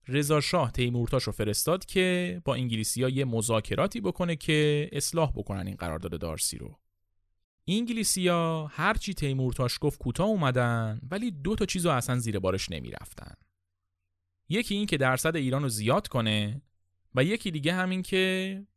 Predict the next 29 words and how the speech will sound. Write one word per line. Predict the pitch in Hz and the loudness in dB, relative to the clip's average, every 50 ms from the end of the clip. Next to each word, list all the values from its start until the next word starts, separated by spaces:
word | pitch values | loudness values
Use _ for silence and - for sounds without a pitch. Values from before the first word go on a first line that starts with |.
| _ _ _ | _ _ _
بذارن | - 165 170 190 190 180 | 0 2 2 2 2 2
ایرانی‌ها | 156 135 127 127 127 127 131 160 | 2 0 0 0 0 0 0 -2
ببینن | 175 156 175 180 170 135 117 107 104 107 | 0 2 0 2 2 2 0 2 2 0
حساب | 110 - - 101 - | 2 2 2 2 2
کتابای | - 104 - 104 104 98 92 | 0 -2 0 0 0 0 0
فروش | - - - 95 - - | -2 -4 -6 -6 -6 -4
نفت | 98 101 98 95 - - - 107 | -2 -2 -2 -4 -6 -8 -6 -4
و | 92 85 78 - | -4 -4 -4 -6
که | - - | -6 -6
بتونن | 101 117 123 151 143 143 147 | -4 -4 -2 -2 -2 0 0
بفهمن | 151 147 - 123 113 110 107 | 0 0 0 -2 -2 -2 -2
همون | 104 120 120 127 123 120 120 120 135 - _ _ _ _ | -2 -2 -2 -2 -2 -2 -4 -4 -8 -12 _ _ _ _
شونزده | - - - 117 110 104 113 107 | -16 -8 -4 -2 0 2 2 4
درصدی | 104 107 104 95 - - 143 147 | 4 4 4 4 4 2 0 0
که | 135 - | -2 -2
باید | 104 104 101 98 98 | -2 -2 -2 0 0
بهشون | 104 101 101 - 113 104 98 | -2 -2 -2 -2 -4 -2 -2
بدن | 101 104 98 127 175 196 | 0 0 2 2 0 0
در | 175 143 123 117 | 0 0 0 0
اصل | 120 143 151 - - | 0 -2 -2 -2 -2
باید | 120 110 113 117 123 123 127 127 139 - | 0 2 2 4 4 2 0 -2 -6 -8
چقدر | - - 147 127 - - - - - | -6 -4 -4 -4 -4 -6 -10 -10 -8
باشه. | - - - - - - _ _ _ _ _ _ _ _ _ _ | -8 -8 -8 -10 -12 -16 _ _ _ _ _ _ _ _ _ _
این | - 214 220 | -2 2 4
دوتا | 196 170 - 170 | 4 4 6 4
رو | 175 185 | 4 4
زیر | 156 143 131 127 | 4 4 4 6
بارش | 123 131 135 147 151 151 151 160 - - - | 6 6 6 6 6 4 4 2 -2 -4 -6
نمیرفت. | 127 120 113 101 73 53 - - - - - - - - - | -4 -2 -2 -2 -4 -8 -10 -14 -14 -18 -20 -20 -20 -20 -20